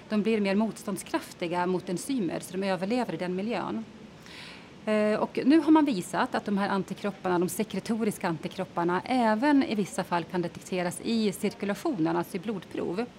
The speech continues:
Och i och med att det är lite, lite bökigt att hålla på med, med se-, ehm, med saliv och andra slemhinnesekret, eh, det är bökigt både för patienterna och, och lämna de här proverna. Om man tänker från lungorna så kan det vara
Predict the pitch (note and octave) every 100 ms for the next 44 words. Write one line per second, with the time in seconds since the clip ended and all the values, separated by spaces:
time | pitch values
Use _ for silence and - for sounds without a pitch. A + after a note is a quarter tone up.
0 | - - - - - - - B3 - -
1 | C#4 D4 D#4+ C4+ F#3 G3 F#3+ F#3 G3+ G3+
2 | - - G3+ F#3 E3+ A#3+ F#3+ C4 A3 A#3
3 | A3+ - F4+ C4 F3+ F3+ - F#3 F3+ F3
4 | E3+ - - - - - A3+ G#3 - F#3+
5 | F#3+ E3 - - - G#3 A#3 G3+ F#3+ F#3+
6 | F3 F3+ F#3 F#3+ F#3+ F3 F3 F#3 F3+ F3
7 | - - - - G#3+ F3+ G3 F#3 - G3
8 | C#4+ G#3+ D#3 - - - - - - -
9 | G3 F3+ - G3 F#3+ G3 F3+ - F#3 F#3
10 | - E3+ - D#3 A3 - D4 C4+ A3+ F#3+
11 | F#3 E3+ D#3+ A3 B3 B3+ - B3 A#3+ A#3
12 | C4 D4+ C#4 A3 G#3+ G3+ F#3+ G#3 G3 A3
13 | F#3+ F#3 G3 G3+ G#3 - G3 F3+ F#3+